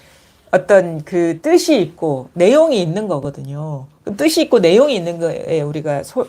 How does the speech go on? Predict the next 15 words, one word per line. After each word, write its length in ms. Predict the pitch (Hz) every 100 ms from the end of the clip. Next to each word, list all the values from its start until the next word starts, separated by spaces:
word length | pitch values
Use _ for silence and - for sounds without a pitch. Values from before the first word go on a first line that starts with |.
| -
속죠. 440 | - 254 - 160 151
의미 260 | 208 294
있는 280 | 233 170 180
거에 160 | 160 147
속잖아요. 760 | 202 202 - 156 120 131 147 143 - _ _ _ _ _ _ _ _ _ _ _ _
근데 440 | 214 220 156 139 _ _ _ _
이거는, 720 | 277 311 392 370 339 311 156 139 - _ _ _ _ _ _ _ -
이거는 400 | 359 494 466 392
그런 240 | - 262
말이 360 | 170 165 240 254
아니에요. 600 | 135 139 151 127 127 - _ _ _ _ _ _ _ _ _ _ _ - -
생각이 500 | - 302 339 339 254
아니에요. 480 | 131 151 170 143 135
뜻이 300 | 151 311 311
아니에요. 440 | 220 139 175 147